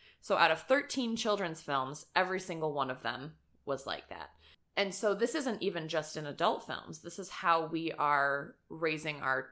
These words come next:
children to view media too, you know, primarily focusing on love and appearances.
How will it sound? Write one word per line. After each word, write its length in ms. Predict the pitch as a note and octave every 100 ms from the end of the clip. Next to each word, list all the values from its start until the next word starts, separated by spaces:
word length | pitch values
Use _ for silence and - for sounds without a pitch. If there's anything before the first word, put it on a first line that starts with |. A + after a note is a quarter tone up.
| _ _ -
children 640 | - F4+ C4+ A#2+ D#2 A3 - _ -
to 140 | F3+
view 220 | D#3 D3
media 420 | C#3 B2+ B2 B2+ B2
too, 460 | - F4+ - - - _ _ _ _ E3
you 100 | D3+
know, 160 | C#3
primarily 560 | - E3 D3 C#3+ C3+ C#3
focusing 540 | D3 C#3 C#3 - C#3
on 340 | C3+ C3 C3+ D3+ -
love 560 | B2 A#2+ B2+ E3 - -
and 280 | A#2+ B2+ -
appearances. 680 | - C4 G#3 - - -